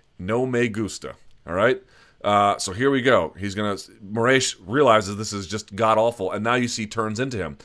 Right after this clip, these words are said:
But look what happens when he turns into him. He can control how far he goes. He's got an arm back here in case he wants to go for a shoulder or his hips. He's the one who's on top. He's, and the arm is flailing. He could jump for an arm bar here. Look how many options of control and offense you have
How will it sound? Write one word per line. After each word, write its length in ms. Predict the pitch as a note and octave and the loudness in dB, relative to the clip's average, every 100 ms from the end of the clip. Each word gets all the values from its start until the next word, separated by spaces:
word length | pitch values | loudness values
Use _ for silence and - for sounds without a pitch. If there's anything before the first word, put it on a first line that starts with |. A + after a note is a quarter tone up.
| - - | -20 -10
But 80 | - | -2
look 140 | C#3 F#3+ | 0 4
what 80 | |
happens 280 | F#3+ F#3 E3 | 6 6 4
when 120 | C3 | -2
he 80 | B2+ | -4
turns 320 | B2 D3 C3 | -2 -2 0
into 180 | C#3 B2+ | -4 -4
him. 220 | G2 D#2 - - _ | -8 -10 -12 -20 _
He 160 | C3 | -6
can 120 | B2+ C3 | -6 -6
control 540 | B2 G#2+ - C3 C3+ | -6 -4 0 2 2
how 140 | B2 | 2
far 260 | A#2+ C3 A#2+ | 0 0 0
he 160 | G#2+ E2 | -2 -6
goes. 480 | G#2 C3 D3+ D#3 - - - | -2 0 -2 -6 -14 -20 -12
He's 200 | A#2+ G#2+ | -8 2
got 260 | A#2 A2 G2+ | 4 4 2
an 80 | |
arm 240 | G2 A2 G#2+ | -2 0 2
back 240 | G2 F#2+ | 0 0
here 140 | C3+ C3+ | -2 -2
in 80 | |
case 160 | B2+ A2 | -4 -6
he 80 | G#2+ | -6
wants 180 | G#2 G#2+ | -6 -6
to 60 | |
go 160 | G2 G2 | -6 -6
for 180 | F#2+ D#2 | -4 -6
a 60 | |
shoulder 420 | - C3 C3+ C#3 | -4 -4 -2 -4
or 240 | G2+ F#2 E2 | -2 -4 -4
his 200 | D#2 - | -6 0
hips. 360 | D3 D#3 - - - _ | 2 2 -4 -14 -20 _
He's 280 | - C3+ C3 | -4 -2 -2
the 80 | B2 | -2
one 180 | A#2+ | -2
who's 160 | A2 F2+ | -2 -4
on 220 | E2+ D#2+ | -6 -8
top. 320 | - C#3 D3 | -4 -2 -2
He's, 120 | A#2+ G#2 | -4 -10
and 160 | G2+ | -10
the 80 | G2 | -4
arm 280 | G#2+ C3 A#2+ | 0 2 0
is 100 | - | -4
flailing. 320 | C3+ D3 D3 - - | -2 0 -2 -8 -18
He 120 | - C#3+ | -12 -6
could 120 | A#2+ | -4
jump 240 | G2+ A2 | -4 -6
for 160 | - C#2 | -8 -10
an 60 | |
arm 260 | D2 C#3 D#3 | -2 0 0
bar 220 | D3 C#3+ | 2 2
here. 160 | C#3+ C#3 | 0 -4
Look 180 | C3+ G#3 | -4 -4
how 60 | |
many 160 | G#3 C#3 - | -4 -8 -12
options 640 | B2+ D3 D3 - B2+ G#2+ | -4 -4 -2 -4 -6 -6
of 160 | G2 - | -8 -10
control 640 | G#2 F#2 - B2+ C3+ D3+ A2+ | -12 -10 -8 -2 0 -2 -4
and 100 | G#2+ | -6
offense 440 | G#2 A#2 G#2+ F#2 | -2 -2 -4 -10
you 80 | G2+ | -4
have 340 | G2+ F#2 E2+ | 0 2 0